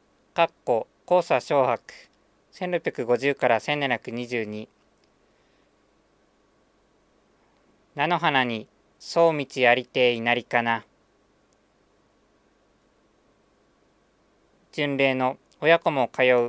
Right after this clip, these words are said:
清水かな。目を配る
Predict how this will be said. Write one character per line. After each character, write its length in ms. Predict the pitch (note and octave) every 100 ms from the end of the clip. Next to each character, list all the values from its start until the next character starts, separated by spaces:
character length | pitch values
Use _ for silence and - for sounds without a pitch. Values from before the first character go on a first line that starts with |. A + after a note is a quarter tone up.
| -
清 200 | - -
水 240 | C3+ C#3+ B2+
か 160 | A#2+
な。 220 | A2 G#2 - _ _ _ _ _ _ _ _ _ _ _ _ _ _ _ _ _ _ _ _ _ _ _ _ _ _ _ _ _ _
目 160 | D#3 E3
を 180 | D3+ -
配 280 | C3+ C3 A#2+
る 180 | A2